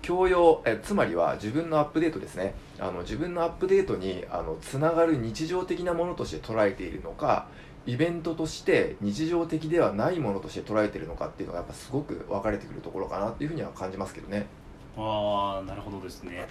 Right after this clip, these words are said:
Speaker 2: やっぱこう、日本と海外っていうのが一個こう、壁というか、ちょっとそこにこう、課題がもしかしたらこう、あるのかも。
Speaker 1: そうですね。っていうふうに僕は見てますね。はい。
Speaker 2: あー、なるほどですね。ちなみにこう、末竹さんは今後っていうか、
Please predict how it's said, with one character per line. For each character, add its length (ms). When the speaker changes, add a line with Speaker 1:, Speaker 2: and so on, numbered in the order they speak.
Speaker 2:
や 80
っ 40
ぱ 60
こ 140
う、 60
日 80
本 320
と 140
海 280
外 120
っ 60
て 100
い 20
う 0
の 60
が 80
一 80
個 100
こ 100
う、 40
壁 260
と 120
い 100
う 100
か、 260
ち 60
ょ 20
っ 20
と 0
そ 80
こ 60
に 80
こ 360
う、 20
課 140
題 200
が 400
も 120
し 20
か 80
し 40
た 80
ら 40
こ 100
う、 40
あ 100
る 60
の 100
か 100
も。 140
Speaker 1:
そ 100
う 20
で 80
す 60
ね。 80
っ 40
て 100
い 40
う 20
ふ 40
う 20
に 60
僕 240
は 260
見 80
て 100
ま 100
す 80
ね。 240
は 100
い。 60
Speaker 2:
あ 220
ー、 40
な 80
る 80
ほ 100
ど 60
で 60
す 80
ね。 340
ち 60
な 40
み 60
に 40
こ 280
う、 40
末 160
竹 200
さ 120
ん 120
は 240
今 240
後 80
っ 80
て 80
い 20
う 80
か、 320